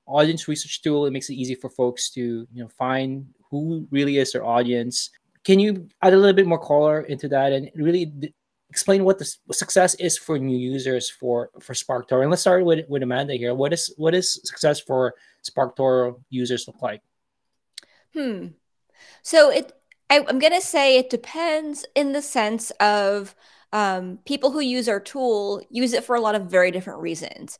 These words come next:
Speaker 2: Some people are using it for content marketing, like, to under-, like, get a good sense of topics they should cover.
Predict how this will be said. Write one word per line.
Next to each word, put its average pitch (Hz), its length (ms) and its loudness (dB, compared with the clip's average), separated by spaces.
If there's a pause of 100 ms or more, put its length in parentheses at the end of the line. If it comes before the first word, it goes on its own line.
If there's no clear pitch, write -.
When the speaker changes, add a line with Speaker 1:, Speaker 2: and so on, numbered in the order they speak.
(160)
Speaker 2:
Some 240 180 0
people 247 220 2
are 233 80 8
using 220 340 0
it 180 120 0
for 165 100 -8
content 262 460 -6
marketing, 220 540 -4
like, - 240 -8
to 175 180 2
under-, 185 400 -2
like, 185 220 -4 (140)
get 202 140 4
a 190 60 0
good 190 180 -6
sense 180 420 -4
of 175 300 0 (460)
topics 190 400 4
they 170 80 -6
should - 160 -12
cover. 240 560 -4